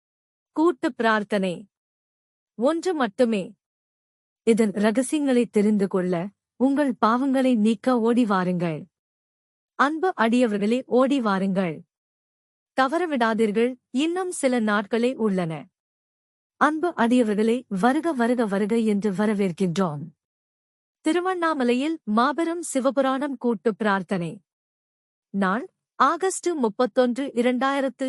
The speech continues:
இருபத்தைந்து, ஞாயிற்றுக்கிழமை. நேரம் காலை எட்டு மணி,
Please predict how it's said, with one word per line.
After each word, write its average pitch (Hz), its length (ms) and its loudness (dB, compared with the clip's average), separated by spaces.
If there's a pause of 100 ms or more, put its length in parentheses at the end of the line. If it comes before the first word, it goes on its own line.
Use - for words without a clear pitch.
இருபத்தைந்து, 247 800 2
ஞாயிற்றுக்கிழமை. 208 920 -2 (960)
நேரம் 214 460 0 (400)
காலை 359 340 0 (100)
எட்டு 254 340 0
மணி, 247 300 0